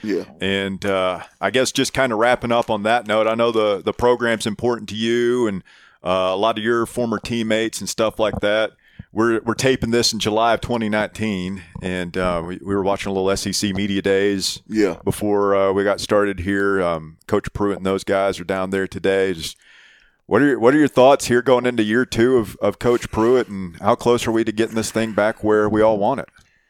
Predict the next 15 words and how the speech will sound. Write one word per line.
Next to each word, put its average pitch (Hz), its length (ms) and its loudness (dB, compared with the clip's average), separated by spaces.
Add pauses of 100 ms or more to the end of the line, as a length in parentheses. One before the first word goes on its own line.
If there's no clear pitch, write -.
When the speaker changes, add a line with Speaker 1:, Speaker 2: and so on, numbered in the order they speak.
(800)
Speaker 1:
Um, 120 380 2
I - 100 -2
like 185 240 -2
Coach - 300 -4
Pruitt, 156 320 0
man. 131 180 -6
I 143 80 -10
can't 135 280 -8
really 123 220 -6
say 107 280 -2
anything, 101 640 -6 (1040)
um, 98 640 -8 (1400)
bad 101 260 -2
about 104 300 -4
him 101 320 -10